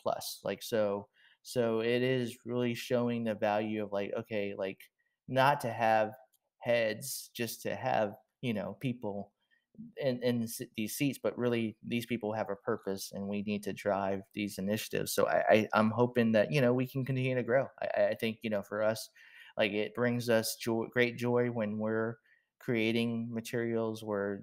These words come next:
driving s-, uh, traffic to the website for lead gen, for, you know, qualifying those leads, like, helping, you know, from a marketing standpoint, or doing anything that we can to say that, "Hey, look at our attribution report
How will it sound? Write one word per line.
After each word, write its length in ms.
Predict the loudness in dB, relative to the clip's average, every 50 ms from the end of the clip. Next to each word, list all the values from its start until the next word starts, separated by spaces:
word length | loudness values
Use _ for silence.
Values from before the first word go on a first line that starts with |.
| -10
driving 640 | -4 0 2 2 2 2 2 0 -2 -2 -4 -6 -8 -10 -12
s-, 160 | -12 -12 -10 -8 -6
uh, 280 | -4 -4 -2 -2 -2 -4
traffic 360 | -2 0 0 0 0 -2 -4 -6
to 80 | -6
the 80 | -4 -2
website 580 | 0 0 -2 -2 -2 -2 0 0 0 -2 -4 -6
for 140 | -8 -8 -6
lead 240 | -4 -2 -2 -4
gen, 400 | -2 -2 -2 -2 -2 -2 -4 -6 -6 -6
for, 220 | -4 -4 -4 -4
you 160 | -4 -4 -6 -4
know, 160 | -4 -6 -8 -4
qualifying 500 | 2 4 4 4 4 2 2 2 2 2
those 240 | 2 0 -2 -2 -2
leads, 460 | -2 0 0 0 0 0 -2 -4 -6
like, 120 | -6 -6 0
helping, 320 | 0 0 0 0 -2 -4 -2
you 100 | 0 0
know, 140 | 0 -2
from 160 | -2 -4 -4 -4
a 80 | -2
marketing 400 | 0 0 0 0 -2 -4 -4 -4
standpoint, 580 | -4 -4 -4 -4 -4 -4 -2 -2 -2 0 -2 -6 _ -16 -20 -20 -16 -4 0
or 100 | 0 4
doing 260 | 6 6 6 8 6
anything 400 | 6 4 4 4 4 4 4 4
that 120 | 4 4 4
we 140 | 2 0
can 240 | 0 2 2 2 2
to 80 | 0 -4
say 280 | -2 0 0 2 2
that, 100 | 2 2
"Hey, 160 | 2 2 4 4
look 160 | 2 0 0
at 80 | 0
our 100 | 2 2
attribution 560 | 2 2 0 -2 -4 -4 -4 -6 -6 -6 -8 -10
report 400 | -10 -12 _ -8 -8 -8 -8